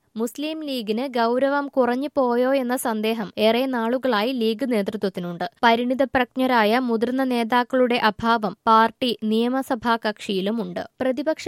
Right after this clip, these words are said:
ഉപനേതാവ് ഡോക്ടർ എം കെ മുനീറിൽ സമ്പൂർണ്ണ വിശ്വാസം നേതൃനിരയിലില്ല. വരുന്ന നിയമസഭാ തിരഞ്ഞെടുപ്പിൽ യു ഡി എഫിന് തിരിച്ചുവരവ് പ്രതീക്ഷയുണ്ടായിരിക്കെ രാഷ്ട്രീയ തന്ത്രജ്ഞനായ കുഞ്ഞാലിക്കുട്ടിയുടെ സാന്നിധ്യം അവിടെ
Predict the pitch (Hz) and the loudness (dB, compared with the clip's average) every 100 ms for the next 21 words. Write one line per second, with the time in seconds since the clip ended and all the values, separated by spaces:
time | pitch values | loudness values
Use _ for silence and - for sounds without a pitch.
0 | 311 247 277 277 262 226 214 226 254 233 | -2 0 -2 -2 -2 0 0 0 2 2
1 | 226 247 240 233 233 254 247 233 220 240 | 2 0 0 0 -2 0 0 0 0 2
2 | 247 190 - - - 226 233 277 294 294 | 2 0 -4 -8 -2 -2 0 -2 -2 -4
3 | 247 - 226 214 214 277 - 220 220 214 | -6 -2 -2 0 -4 -8 -8 -4 -2 -2
4 | 247 214 180 175 180 185 208 - 220 247 | -2 -4 -4 -8 -8 -8 -10 -4 0 0
5 | 277 302 294 269 269 294 - 277 262 262 | 0 -4 -4 -4 -2 -2 -2 -2 -2 0
6 | 254 247 233 220 202 180 - 220 226 240 | 0 0 0 0 0 -2 -4 -2 -2 0
7 | 277 285 - 214 220 - - 240 247 - | 0 -2 -2 -4 -4 -6 -4 -4 -4 -4
8 | 277 269 262 269 247 226 240 - 269 247 | 0 0 2 0 0 0 -2 -2 0 2
9 | 226 220 226 247 220 - 180 - - 233 | 2 2 2 0 -2 -2 -8 -8 0 0
10 | 247 - 277 285 285 262 247 262 - 269 | 0 -4 -6 -4 -2 -4 -4 -6 -6 -4
11 | 254 208 202 277 254 240 262 285 294 269 | -2 -2 -2 -2 -4 -2 -2 -2 -2 -4
12 | 269 254 240 247 254 220 240 233 185 - | -2 0 0 -2 0 -2 -2 -4 -6 -6
13 | - 208 202 | -2 0 0